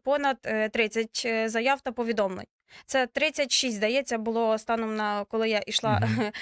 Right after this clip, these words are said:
Speaker 1: <laughs>
Speaker 2: Мгм.
Speaker 1: на
Speaker 2: На
Speaker 1: ефір,
Speaker 2: ефір.
Speaker 1: так. Е, на щастя, всі дітки розшукані за цей рік. Е,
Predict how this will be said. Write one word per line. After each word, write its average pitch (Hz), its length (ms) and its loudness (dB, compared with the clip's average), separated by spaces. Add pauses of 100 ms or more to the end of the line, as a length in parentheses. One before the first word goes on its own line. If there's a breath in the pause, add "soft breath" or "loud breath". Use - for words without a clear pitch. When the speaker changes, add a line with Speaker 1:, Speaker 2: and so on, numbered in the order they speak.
Speaker 1:
<laughs> - 220 -6
Speaker 2:
Мгм. 110 140 0
Speaker 1:
на 226 180 4
Speaker 2:
На 165 80 0
Speaker 1:
ефір, 120 240 2
Speaker 2:
ефір. 107 160 2
Speaker 1:
так. 214 180 0 (520 loud breath)
Е, 240 360 2
на 302 180 2
щастя, 381 480 2
всі 302 260 -2
дітки 277 360 0
розшукані 294 920 0
за 262 140 0
цей 277 160 0
рік. 269 260 -2
Е, 220 600 0